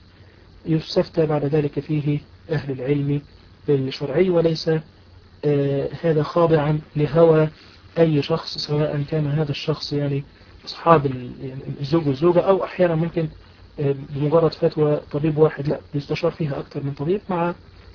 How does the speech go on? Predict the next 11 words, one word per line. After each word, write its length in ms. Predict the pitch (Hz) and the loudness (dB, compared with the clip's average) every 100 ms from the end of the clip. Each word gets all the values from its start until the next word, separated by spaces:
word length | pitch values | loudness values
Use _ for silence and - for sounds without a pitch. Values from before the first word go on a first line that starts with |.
| - | -6
وجود 300 | 165 160 170 | -2 2 2
هذا 160 | 156 156 | 2 0
الطبيب 360 | 156 143 165 160 - | -2 -2 -2 -4 -6
مسلم 380 | 160 165 - 151 | -4 -4 -2 -2
ثقة 380 | - 165 - 151 | 0 -2 -2 -8
عالم 440 | 123 151 160 151 143 - - | -4 2 4 4 0 -6 -2
في 160 | 151 | 0
هذا 200 | 143 151 | 0 -2
الفن 320 | 139 - 156 147 | -4 -6 -4 -2
ومؤتمن 560 | 143 139 - 143 139 - | -2 -4 -4 -4 -4 -8
عليه. 460 | 131 120 117 113 | -10 -8 -8 -10